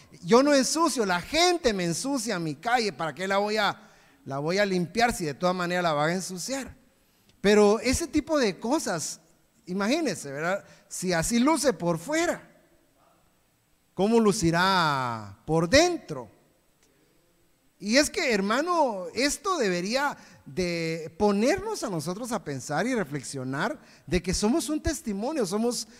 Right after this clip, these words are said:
dice la palabra, una carta abierta. Que haya una novedad. Por eso, hermano, nosotros, eh, nos hemos propuesto que la iglesia sirva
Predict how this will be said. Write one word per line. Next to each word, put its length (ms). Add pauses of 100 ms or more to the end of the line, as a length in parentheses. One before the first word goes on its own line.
(100)
dice 220
la 160
palabra, 360
una 340
carta 640
abierta. 840 (880)
Que 100
haya 320
una 500
novedad. 380
Por 140
eso, 160
hermano, 340
nosotros, 540 (440)
eh, 140
nos 280
hemos 580
propuesto 800
que 140
la 120
iglesia 480
sirva 480